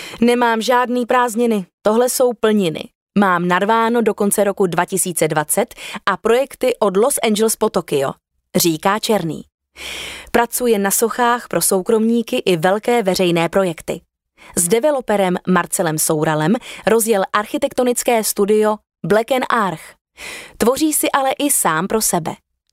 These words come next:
Provozuje nejúspěšnější pražský alternativní klub Meat Factory a z nedostatku činnosti se začal učit zpívat. Musí. Tohle léto vystupuje jako host Davida Kollera na jeho koncertech a zpívá písničky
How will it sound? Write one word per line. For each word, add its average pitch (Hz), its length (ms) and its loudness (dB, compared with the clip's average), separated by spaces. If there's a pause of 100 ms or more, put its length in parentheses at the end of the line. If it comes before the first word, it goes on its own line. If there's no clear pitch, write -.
(320)
Provozuje 202 500 2
nejúspěšnější 220 1040 0
pražský 214 640 0
alternativní 185 840 0
klub - 400 0
Meat 170 260 0
Factory 170 480 0 (360)
a 190 120 0
z 180 80 -2
nedostatku 285 560 0
činnosti 214 540 0
se 208 140 0
začal 185 380 0
učit - 300 0
zpívat. - 460 -4 (420)
Musí. 269 400 0 (460)
Tohle 196 260 2
léto 180 360 2
vystupuje 214 560 0 (100)
jako 170 280 0
host 214 440 -2 (180)
Davida 190 400 0
Kollera 202 440 0 (260)
na 196 60 2
jeho 185 240 0
koncertech 208 720 0 (100)
a 180 80 0
zpívá 185 460 0
písničky 226 680 -2